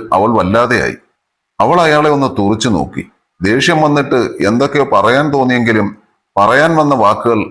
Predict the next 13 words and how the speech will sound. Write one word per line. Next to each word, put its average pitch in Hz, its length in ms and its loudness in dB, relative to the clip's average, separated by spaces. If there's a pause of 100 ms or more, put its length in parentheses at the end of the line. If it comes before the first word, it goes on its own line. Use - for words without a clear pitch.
അവൾ 101 160 0
കടിച്ചമർത്തി. 95 720 -4 (800)
അത് 110 200 0
കണ്ട് 175 280 0 (240)
അയാൾ 107 260 2
പല്ലളിച്ചുകൊണ്ട് 120 840 0 (260)
രണ്ട് 113 240 0
കണ്ണും 110 420 0
അടച്ചു 98 280 0
കാണിച്ചു. 65 380 -4 (640)
അവൾ 131 200 0
ദേഷ്യത്തോടെ 139 640 0
ചാടിത്തുള്ളിക്കൊണ്ട് 120 920 0